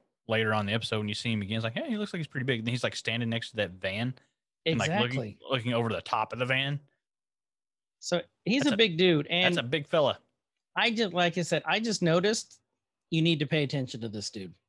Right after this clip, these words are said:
Speaker 2: I didn't put two and two together at this
Speaker 1: Mm-hmm.
Speaker 2: part.
Speaker 1: Yeah, he's definitely corn-fed. Big guy.
Speaker 2: So you're there, and then someone is in um,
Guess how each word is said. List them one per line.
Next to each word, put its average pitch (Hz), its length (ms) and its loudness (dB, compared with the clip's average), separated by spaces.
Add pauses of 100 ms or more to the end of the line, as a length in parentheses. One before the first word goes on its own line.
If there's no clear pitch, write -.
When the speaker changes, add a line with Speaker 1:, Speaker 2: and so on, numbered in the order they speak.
(840)
Speaker 2:
I 156 80 2
didn't 151 240 0
put 151 160 -2
two 151 100 -2
and 131 140 0
two 135 100 -2
together 120 320 -4
at 110 80 -12
this 110 140 -6
Speaker 1:
Mm-hmm. 98 80 -4
Speaker 2:
part. 101 160 -8 (680)
Speaker 1:
Yeah, 85 200 -14
he's 110 240 -8
definitely 107 320 -6
corn-fed. 95 580 -6 (420)
Big 110 160 -6
guy. 92 260 -2 (640)
Speaker 2:
So 156 480 2 (1500)
you're 190 120 4
there, 190 460 6
and 165 160 2
then 160 580 2 (1700)
someone 185 580 2
is 160 240 0
in 160 520 2 (580)
um, 135 600 -4